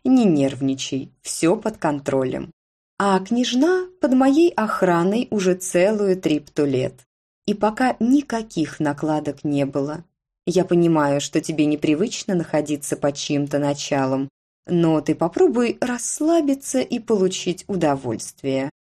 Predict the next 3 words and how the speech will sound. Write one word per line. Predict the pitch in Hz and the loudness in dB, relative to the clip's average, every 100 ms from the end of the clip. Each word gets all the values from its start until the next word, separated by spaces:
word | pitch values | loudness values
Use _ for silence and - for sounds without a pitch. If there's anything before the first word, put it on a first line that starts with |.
| _ - | _ -8
Вдруг | 320 403 403 | 0 0 0
понравится». | 180 160 139 127 120 - - 156 160 _ _ _ _ _ _ _ _ _ | -2 0 0 -2 -4 -8 -12 -12 -14 _ _ _ _ _ _ _ _ _
«Кошки!» | - 170 120 - - 107 | -2 0 2 -2 -4 -6